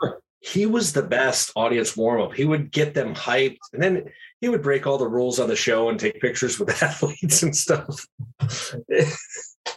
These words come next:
Speaker 2: But he was fearless. He did not care.
Speaker 1: No, I mean, and he, and he never lost that. Like, I don't know if you ever met the guy, they call,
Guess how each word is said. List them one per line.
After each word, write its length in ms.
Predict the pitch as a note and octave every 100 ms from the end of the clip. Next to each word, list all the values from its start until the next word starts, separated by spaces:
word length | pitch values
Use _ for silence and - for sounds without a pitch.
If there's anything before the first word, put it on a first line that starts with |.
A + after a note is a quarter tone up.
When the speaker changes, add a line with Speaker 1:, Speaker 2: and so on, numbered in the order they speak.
| _ - - -
Speaker 2:
But 120 | D#3
he 140 | A#3+
was 180 | A3+ -
fearless. 560 | - G#3+ B3 D3+ - -
He 180 | F3+
did 240 | D#3+ D#3+ C#3+
not 580 | C#3 C#3 C#3+ D3 - -
care. 480 | D3 C#3 A2 - B2 C#3+ B2 - _ _ - - _ _ _ _ _ _
Speaker 1:
No, 340 | B2 C#3 C#3+ F#2+
I 100 | E2
mean, 280 | F2 F2 E2+
and 140 | F#2+
he, 200 | G2+ F#2 _ _ _ -
and 80 | G#2+
he 100 | A2+
never 240 | B2 C#3
lost 440 | A2 G#2 B2 B2 -
that. 320 | F2 D2+ D2
Like, 300 | D2+ D2 D2 - D#2+
I 100 | F#2+
don't 160 | G2+
know 140 | G2 F#2
if 80 | F2+
you 140 | F2+
ever 200 | F2 E2+
met 260 | E2 E2+ E2 -
the 60 |
guy, 840 | C2+ D2+ D#2+ D#2+ D#2+ D#2 D2+ D2 D2 _ _ _ _
they 100 | -
call, 300 | - E2 -